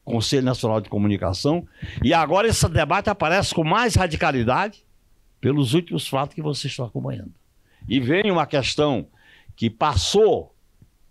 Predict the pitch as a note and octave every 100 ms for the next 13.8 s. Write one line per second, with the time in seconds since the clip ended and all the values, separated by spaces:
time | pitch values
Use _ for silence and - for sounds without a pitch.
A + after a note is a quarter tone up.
0 | _ _ _ - A#2+ C3 F3+ G#3+ E3 C3
1 | B2 - A#2 - C3+ C3+ A#2+ A2 G2 F2+
2 | D#2+ D2+ G1+ - _ _ _ _ - B2
3 | C3+ B2 A2+ G#2+ G#2+ G#2+ G#2+ F#2+ A2 G2+
4 | G#2+ F#2+ - D3+ D#3+ - C3+ C#3 D3 C#3+
5 | A#2 - D3 C#3 C3 A#2 E2+ A#2+ G2+ D#2
6 | - _ _ - _ _ _ _ _ _
7 | _ _ - F#2 A#2+ A#2+ E3+ D3+ C#3+ A#2+
8 | F2+ - F3+ B2+ A#2+ A2+ B2+ A#2+ A2 G2+
9 | A#2 C#3 C#3 - A#2+ - C#3+ - C#3+ B2+
10 | E2+ D2 - _ _ _ - - - G2+
11 | B2+ A#2+ - E3 D#3+ E3 C#3 F2+ C#3+ E3
12 | F3 E3+ D3+ B2 D3+ E3 G#3+ A3 - A3
13 | - - C#3 F#3+ B2+ E2 A#1